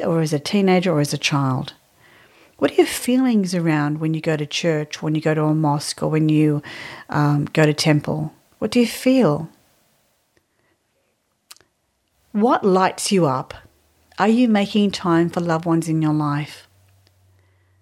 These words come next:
I have a beautiful little niece, grand niece, I should say. She's nearly five. And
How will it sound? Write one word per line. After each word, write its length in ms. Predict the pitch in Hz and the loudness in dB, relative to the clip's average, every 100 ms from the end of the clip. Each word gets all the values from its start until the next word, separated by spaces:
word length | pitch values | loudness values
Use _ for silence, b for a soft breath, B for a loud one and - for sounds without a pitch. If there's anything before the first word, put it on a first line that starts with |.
| _ - | _ -6
I 80 | 185 | -2
have 200 | 190 196 | 0 0
a 60 | |
beautiful 580 | 190 202 220 220 214 214 | -4 0 2 2 0 0
little 280 | 185 175 170 | 0 0 0
niece, 640 | 165 160 160 - - - - _ _ _ - | 0 0 -2 -6 -10 -12 -18 _ _ _ -4
grand 520 | 214 214 233 240 196 | 2 4 6 4 2
niece, 260 | 175 160 135 | 0 0 -2
I 60 | |
should 240 | 139 151 151 | -4 -6 -6
say. 360 | - - 117 - _ B B B B B _ _ _ | -4 -4 -6 -12 _ B B B B B _ _ _
She's 300 | - 202 185 | -6 -2 2
nearly 240 | 202 185 | 2 2
five. 680 | 175 - 156 151 131 147 - - _ _ _ b b b b b - | -2 -2 -2 -2 -4 -8 -12 -20 _ _ _ b b b b b -2
And 260 | 202 208 | 0 2